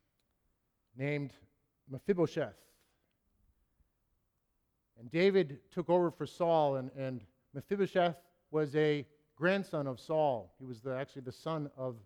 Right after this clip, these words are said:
Jonathan, David's very, very close friend. And Mephibosheth was a little boy, actually, when Saul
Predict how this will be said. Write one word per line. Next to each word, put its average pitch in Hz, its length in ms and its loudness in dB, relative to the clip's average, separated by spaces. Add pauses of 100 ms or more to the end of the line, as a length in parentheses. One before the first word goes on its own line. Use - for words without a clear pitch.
(140)
Jonathan, 143 440 -6
David's 123 400 -10
very, 135 220 -6
very 127 160 -8
close 123 320 -12
friend. 135 240 -8 (2000)
And 160 120 -2
Mephibosheth 220 580 0
was 180 240 2
a 160 40 4
little 175 200 2
boy, 180 320 4
actually, 143 380 0
when 147 520 -2
Saul 160 640 2